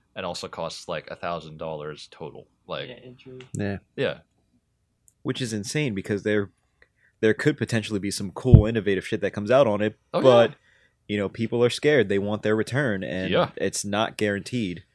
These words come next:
Speaker 4: I'd be really curious to see what the P S V R's numbers actually are as far as units sold.
Speaker 1: Yes.
Speaker 4: Because if it's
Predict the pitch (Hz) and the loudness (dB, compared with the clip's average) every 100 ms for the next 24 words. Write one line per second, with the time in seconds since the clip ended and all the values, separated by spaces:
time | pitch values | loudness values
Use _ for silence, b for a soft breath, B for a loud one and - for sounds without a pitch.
0 | _ _ - 113 156 143 120 104 - 107 | _ _ 2 2 4 4 4 2 2 2
1 | 101 - 110 107 - - 107 98 104 104 | 2 -2 -2 -2 -2 -2 -2 0 2 2
2 | 101 107 98 98 101 - 95 107 123 95 | 2 0 -2 0 0 -2 -2 2 4 2
3 | 85 101 92 87 90 110 98 - 87 87 | 0 0 0 -2 -4 -6 -6 -6 -6 -6
4 | 87 87 87 73 - 107 113 107 107 113 | -8 -6 -6 -6 -6 0 2 2 2 0
5 | 104 - - - | 0 -4 -6 -12